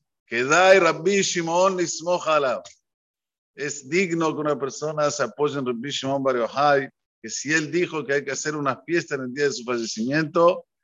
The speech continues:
y la persona lo cumple, lo llena de berajot,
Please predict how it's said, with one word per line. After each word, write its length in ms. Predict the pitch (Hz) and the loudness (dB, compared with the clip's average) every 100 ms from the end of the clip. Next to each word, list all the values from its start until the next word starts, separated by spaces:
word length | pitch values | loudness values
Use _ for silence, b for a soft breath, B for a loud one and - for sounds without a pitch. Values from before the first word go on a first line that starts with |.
| _ _ _ | _ _ _
y 80 | - | 0
la 140 | 117 113 | 0 2
persona 340 | 127 156 151 | 0 2 4
lo 160 | 135 117 | 4 2
cumple, 680 | 143 156 165 175 190 185 - _ _ _ _ _ | -2 -2 0 4 4 2 -12 _ _ _ _ _
lo 120 | 107 113 | -6 -4
llena 340 | 117 175 180 | 2 6 6
de 100 | 170 | 6
berajot, 640 | 160 151 - 175 165 - | 6 2 2 2 2 0